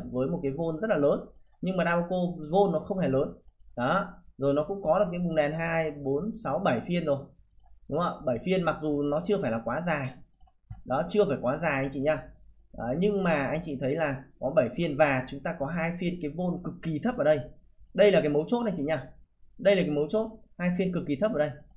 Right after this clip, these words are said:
vol cực kỳ thấp ở đây. Đó, hai phiên test cung, vol cực kỳ thấp. Thì trong những cái phiên tới,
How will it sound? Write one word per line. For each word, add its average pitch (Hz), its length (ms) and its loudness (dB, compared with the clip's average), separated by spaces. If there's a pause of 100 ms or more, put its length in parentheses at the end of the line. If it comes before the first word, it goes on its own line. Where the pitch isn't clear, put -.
(120)
vol 165 220 2
cực 147 140 0
kỳ 131 100 -2
thấp 185 100 2
ở 156 40 -4
đây. 143 140 0 (720)
Đó, 151 480 -2
hai 196 280 2
phiên 190 180 0
test 214 200 0
cung, 202 380 -4
vol 185 300 2
cực 160 140 -2
kỳ 139 80 0
thấp. 185 160 2 (720)
Thì 180 340 6
trong 208 240 4
những 190 120 -4
cái 202 140 -6
phiên 190 200 0
tới, 175 240 6